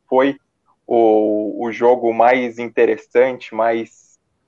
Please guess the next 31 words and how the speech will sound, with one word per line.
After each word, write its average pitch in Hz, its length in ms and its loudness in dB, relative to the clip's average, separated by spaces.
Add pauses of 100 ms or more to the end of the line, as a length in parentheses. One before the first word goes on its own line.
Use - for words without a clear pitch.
(160)
empolgante 120 840 0
dessas 107 840 0
oitavas 110 640 0
de 110 80 -10
final, 117 420 0
embora 135 400 2
tenha 123 280 -10
terminado 117 560 -4
numa 113 180 -2
lamentável 113 640 -2
tragédia 113 720 0
com, 110 260 -12 (220)
terminado 113 460 0
não, 113 200 -4
né? 113 160 -6
Antes 123 460 -8
do 113 100 -10
jogo 110 280 -2
aconteceu 110 500 -10
uma 110 140 -4
tragédia 110 580 0 (540)
com 113 640 -4
oito 135 400 0
mortes 120 640 0
no, 110 260 -4
nos 107 200 -14
portões 110 480 -4
do, 110 340 -6
do 147 80 -20
estádio 110 400 -2
Olembe, 110 500 0